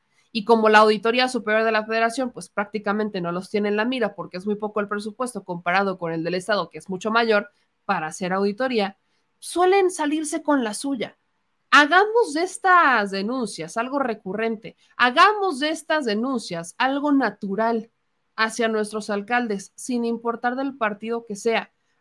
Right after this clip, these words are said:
Hagamos eco de lo que están haciendo mal cuando gobiernan, intentando hacerse ricos, esperando su plan de jubilación, por si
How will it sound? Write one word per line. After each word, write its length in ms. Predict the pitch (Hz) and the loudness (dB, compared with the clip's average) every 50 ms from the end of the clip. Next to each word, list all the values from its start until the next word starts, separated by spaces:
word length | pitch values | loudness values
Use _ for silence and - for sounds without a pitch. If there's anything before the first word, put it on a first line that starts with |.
| _ _ | _ _
Hagamos 720 | 226 233 233 233 277 311 349 359 359 349 330 - - - - | 4 4 4 4 4 4 4 4 2 0 -2 -4 -10 -6 -4
eco 360 | 285 294 285 285 - 165 151 - | -4 -4 -4 -4 -10 -10 -8 -4
de 140 | 185 202 | -4 -2
lo 180 | 202 196 196 196 | -2 -2 -2 -2
que 100 | - 196 | -2 -4
están 320 | 202 202 - 254 262 269 | -4 -2 -4 -4 -2 -2
haciendo 420 | 269 254 - 269 254 247 226 233 233 | -4 -4 -4 -4 -4 -4 -2 -2 0
mal 260 | 240 240 226 214 208 | 0 0 0 0 -2
cuando 300 | - 185 180 180 180 180 | -4 -4 -2 -2 -4 -2
gobiernan, 680 | 175 175 175 190 226 226 220 202 180 156 143 147 - _ _ _ _ _ _ _ _ _ _ _ | -2 -2 -2 0 2 2 2 2 0 -4 -6 -8 -10 _ _ _ _ _ _ _ _ _ _ _
intentando 720 | 202 214 208 196 196 190 190 185 - 214 214 220 208 202 | -2 -2 -2 0 -2 -4 -6 -2 0 0 0 0 0 -2
hacerse 440 | 196 202 - 214 202 202 - 180 180 | -2 -2 -4 -4 -4 -6 -6 -6 -6
ricos, 580 | 208 254 262 254 - - - 190 - - - _ _ _ _ _ _ _ _ _ | -4 -4 -6 -8 -8 -14 -14 -14 -16 -20 -20 _ _ _ _ _ _ _ _ _
esperando 800 | - 202 - - - 202 202 202 202 202 190 202 196 196 - - | -10 -10 -10 0 2 2 4 4 2 0 -2 -2 -4 -4 -6 -8
su 260 | - - - 214 175 | -14 -10 -10 -10 -6
plan 260 | - 196 190 185 185 185 | -4 -2 -2 -2 -2 -2
de 100 | 185 180 | -6 -4
jubilación, 840 | - 196 180 170 165 156 151 156 175 - - 190 185 180 180 - _ _ _ _ _ _ | -4 -4 -4 -2 -4 -4 -4 -4 -6 -4 -2 -2 -2 -2 -4 -8 _ _ _ _ _ _
por 220 | 233 233 240 233 | 4 6 6 4
si 320 | - - - 170 - _ | 2 -2 -8 -10 -12 _